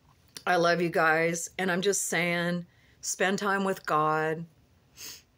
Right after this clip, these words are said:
Build your relationship with the Lord. I don't have any big revelation.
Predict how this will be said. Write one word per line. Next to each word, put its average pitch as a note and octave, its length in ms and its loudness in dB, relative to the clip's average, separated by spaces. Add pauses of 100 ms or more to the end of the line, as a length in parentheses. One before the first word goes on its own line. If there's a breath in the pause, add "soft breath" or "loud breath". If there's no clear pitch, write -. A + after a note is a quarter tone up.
(580)
Build G#3 300 6
your A3+ 120 6
relationship F#3+ 680 2
with G3+ 120 -2
the F#3+ 120 2
Lord. D#3+ 580 0 (2750)
I G3+ 120 6
don't A3 200 4
have A3+ 200 4
any G#3 160 2
big D#3+ 260 0
revelation. F3+ 1000 0